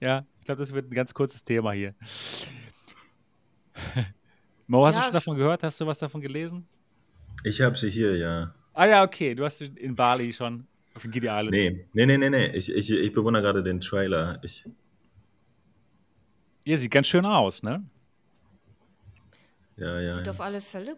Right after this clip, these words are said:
Speaker 2: gut aus, also.
Speaker 3: Erinnert, äh, erinnert ein bisschen an, an die Quest Pro, finde ich so, im ersten
Speaker 1: Mhm.
Speaker 3: Anlauf.
Speaker 1: Ja, stimmt.
Speaker 3: Sehr inspiriert. Sagt man das
Speaker 1: Ja.
Speaker 3: so? Ja.
Speaker 1: Ja, auf jeden Fall. Und auch, hat
Speaker 3: Aber,
Speaker 1: auch
Speaker 3: aber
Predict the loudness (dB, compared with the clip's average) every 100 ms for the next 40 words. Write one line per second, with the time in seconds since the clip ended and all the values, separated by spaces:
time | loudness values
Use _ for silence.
0 | -16 -20 -20 -20 -18 -20 -20 -20 -20 -18
1 | -18 -18 -18 -18 -2 4 6 6 6 8
2 | 6 4 2 0 0 0 0 -2 -2 -2
3 | -2 -2 0 2 0 0 -2 -4 -4 -2
4 | -2 -4 -6 -6 -6 -8 -10 _ _ -10
5 | -10 -2 -2 0 0 0 0 0 0 -2
6 | -8 -20 _ _ _ -20 -20 -6 0 2
7 | 0 -6 -8 -14 -20 _ _ _ _ _
8 | -8 0 2 4 2 2 2 6 6 4
9 | 0 -12 -20 _ _ _ -12 -4 2 4
10 | 2 -2 -6 -8 -12 _ _ _ -12 0
11 | 2 2 -2 -6 -4 -4 -6 -14 -20 -20
12 | _ 2 4 8 6 4 _ 4 8 8
13 | 8 4 4 -2 -10